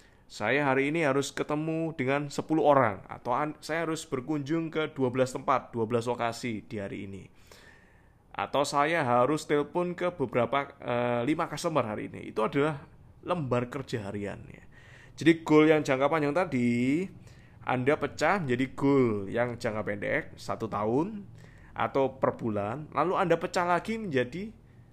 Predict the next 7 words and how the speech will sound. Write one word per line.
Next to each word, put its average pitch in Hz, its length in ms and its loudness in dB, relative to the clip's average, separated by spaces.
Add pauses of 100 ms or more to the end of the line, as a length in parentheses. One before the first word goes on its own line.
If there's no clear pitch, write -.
(260)
lembar 147 320 4
kerja 135 400 2
harian 110 320 -2
atau 170 240 -2
to-do 160 240 0
list 131 320 2
ya. - 160 -16